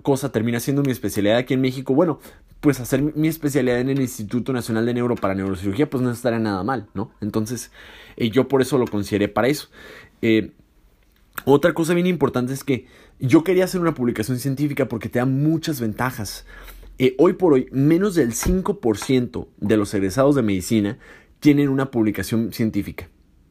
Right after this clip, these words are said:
Menos del cinco por ciento. El tener un, un, un, este, un, un reporte de caso, el tener cualquier tipo de investigación,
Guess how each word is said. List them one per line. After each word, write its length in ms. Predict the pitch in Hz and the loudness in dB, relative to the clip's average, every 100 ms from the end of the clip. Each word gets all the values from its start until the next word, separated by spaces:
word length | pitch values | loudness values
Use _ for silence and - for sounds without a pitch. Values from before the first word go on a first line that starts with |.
| _ | _
Menos 340 | 110 143 202 185 | 2 4 4 2
del 120 | 143 | 0
cinco 260 | 151 147 | -2 -2
por 140 | - 95 | -2 -6
ciento. 300 | 101 90 - _ - - - - - | -6 -8 -12 _ -20 -18 -20 -6 2
El 220 | 139 113 | 2 2
tener 240 | 175 180 | 0 4
un, 120 | 165 147 | 2 2
un, 200 | 143 139 | 0 0
un, 200 | 151 147 135 | 2 2 2
este, 420 | 127 - 110 107 | -2 -2 0 0
un, 300 | 127 131 139 | 0 -2 0
un 160 | 151 147 | 2 2
reporte 340 | 147 123 120 | 0 -2 0
de 100 | 104 | -2
caso, 280 | 95 95 104 | -2 -2 -2
el 80 | 101 | 0
tener 240 | 127 170 | 0 0
cualquier 540 | 185 165 - - 160 160 | 0 0 0 0 0 -2
tipo 200 | 165 160 | 0 0
de 40 | |
investigación, 580 | 113 101 101 95 120 | 0 0 -2 0 -4